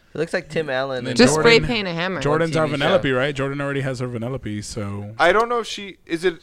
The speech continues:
Speaker 4: an actual Vanellope?
Speaker 2: Well, it's pretty
Speaker 4: Or is
Speaker 2: close.
Speaker 4: it,
Speaker 2: It's close
Speaker 4: or is
Speaker 2: enough.
Speaker 4: it the,
Speaker 2: She can,
Speaker 4: um,
Speaker 2: she
Speaker 4: Sailor
Speaker 2: can
Speaker 4: Moon
Speaker 2: easily
Speaker 4: one? Yeah.
Speaker 2: make it. She can take it from Sailor Moon
Speaker 4: Yeah.
Speaker 2: to be, like, just straight up Vanellope.
Speaker 1: What's the next
Speaker 2: She'd
Speaker 1: topic?
Speaker 2: kill it. After Ruby Rose.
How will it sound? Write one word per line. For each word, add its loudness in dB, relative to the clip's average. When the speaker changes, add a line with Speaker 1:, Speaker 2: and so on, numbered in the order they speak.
Speaker 4:
an -4
actual -2
Vanellope? -6
Speaker 2:
Well, 4
it's 2
pretty 2
Speaker 4:
Or 4
is 4
Speaker 2:
close. 6
Speaker 4:
it, -2
Speaker 2:
It's -10
close 0
Speaker 4:
or 4
is 2
Speaker 2:
enough. -2
Speaker 4:
it -10
the, -2
Speaker 2:
She 0
can, -2
Speaker 4:
um, -12
Speaker 2:
she -4
Speaker 4:
Sailor 4
Speaker 2:
can 0
Speaker 4:
Moon -6
Speaker 2:
easily -2
Speaker 4:
one? 0
Yeah. 4
Speaker 2:
make -6
it. -8
She -4
can -4
take -2
it -6
from -6
Sailor -4
Moon -4
Speaker 4:
Yeah. -4
Speaker 2:
to -8
be, -8
like, -12
just -16
straight -14
up -16
Vanellope. -16
Speaker 1:
What's -10
the -14
next -10
Speaker 2:
She'd -18
Speaker 1:
topic? -10
Speaker 2:
kill -10
it. -18
After 2
Ruby -2
Rose. -6